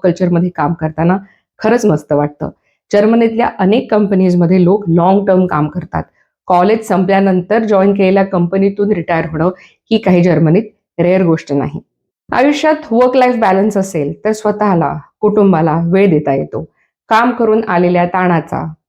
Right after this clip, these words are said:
थकव्याचा निचरा होतो. एखादा छंद जोपासता येतो. कौटुंबिक जबाबदाऱ्या पार पाडता येतात. फॅमिली सोबत वेळ घालवल्यामुळे फॅमिली खुश होते, तुम्ही खुश होता.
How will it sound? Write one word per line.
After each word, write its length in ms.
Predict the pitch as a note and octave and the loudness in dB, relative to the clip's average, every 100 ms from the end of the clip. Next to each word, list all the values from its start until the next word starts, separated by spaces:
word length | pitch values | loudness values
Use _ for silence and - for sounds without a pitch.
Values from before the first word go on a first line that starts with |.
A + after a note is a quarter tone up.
| - | -4
थकव्याचा 480 | G3 G3+ F3+ D3 F3 | -2 0 0 2 2
निचरा 380 | F3+ D#3 F#3 F#3+ | 2 2 0 2
होतो. 380 | E3+ - - - _ _ | 0 -2 -10 -16 _ _
एखादा 300 | G#3 A3+ A#3+ C4+ | -2 0 2 0
छंद 260 | - D4 C#4+ | 2 2 4
जोपासता 520 | F3+ E3 E3+ E3+ D3 | 2 0 -2 -2 -2
येतो. 360 | C#3+ - C#3+ - _ - | -2 -2 -8 -10 _ -2
कौटुंबिक 500 | G3 G3 A#3 A#3 G#3 | 0 2 2 2 2
जबाबदाऱ्या 480 | F#3 F#3 G3 G3+ F#3 | 2 2 2 0 0
पार 200 | D3+ D#3 | -2 -4
पाडता 340 | D#3+ D3+ D#3+ | -4 -4 -6
येतात. 240 | D3 D#3+ D3 _ _ _ | -6 -8 -12 _ _ _
फॅमिली 380 | - F#3 G#3 A3+ | 0 2 2 0
सोबत 480 | A3+ G3+ G3 G3+ G3+ - | 0 -2 0 -2 -4 -4
वेळ 180 | G3 G3+ | -2 0
घालवल्यामुळे 640 | F#3+ F3 F3 E3+ E3+ E3+ E3+ | 0 2 2 2 2 2 0
फॅमिली 300 | E3+ D#3+ G3 | -2 0 0
खुश 260 | A3+ - E3 | 0 -6 -10
होते, 320 | D3 - C#3+ - _ _ | -10 -6 -6 -6 _ _
तुम्ही 260 | - C#4 E4 | 2 2 2
खुश 180 | F#3 - | -2 -2
होता. 240 | D3 - | -6 -6